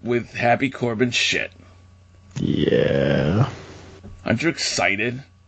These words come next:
Speaker 1: This is why
Speaker 2: So excited.
Speaker 1: this is why he won the Andrew. <laughs> Because, because it's just, we're, we're off to the races with Madcap. He's big,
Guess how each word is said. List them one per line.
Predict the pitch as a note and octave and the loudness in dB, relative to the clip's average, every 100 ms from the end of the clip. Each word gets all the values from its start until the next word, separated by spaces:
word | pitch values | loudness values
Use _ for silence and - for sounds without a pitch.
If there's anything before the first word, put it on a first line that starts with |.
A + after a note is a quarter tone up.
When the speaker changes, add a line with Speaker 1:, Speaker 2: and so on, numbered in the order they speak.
| _ _ _ _ _ _ _ _ | _ _ _ _ _ _ _ _
Speaker 1:
This | A#2+ | -2
is | C3 C3 | 2 6
why | E3 E3 | 6 6
Speaker 2:
So | - | 4
excited. | - - - - | 0 -2 -4 2
Speaker 1:
this | C3 C#3 | 2 2
is | B2+ | 2
why | C#3 C#3 | 4 4
he | D#3 | 4
won | C3+ C#3 | 0 0
the | C#3 D3+ | 2 2
Andrew. | G3 F#3+ C#3+ G#2+ | 2 2 0 0
<laughs> | - - - - - - - | -8 -20 -20 -20 -20 -14 -2
Because, | C4+ - - G#3 B3 C4 A3+ A3 - E3+ - C4 - | 0 0 2 2 4 0 0 -10 -10 -12 -12 -16 -4
because | G3+ A3+ A3+ B3 - C3+ D#3+ C#3 | 2 4 4 2 0 2 2 2
it's | C#3+ | -4
just, | - C3 - | -4 -8 -8
we're, | - A2 | -10 -8
we're | G2+ C3+ | -2 2
off | A#2+ C#3+ E3+ - | 4 4 2 0
to | |
the | D#3 E3+ | 2 4
races | E3+ D3+ C3 A#2 | 4 4 0 -2
with | A#2+ | -4
Madcap. | A#2 A#2 G#2 - G#2+ F2 | 2 2 2 0 -2 -2
He's | F#2+ | -6
big, | - - D#3+ C3+ | -14 -2 -2 -2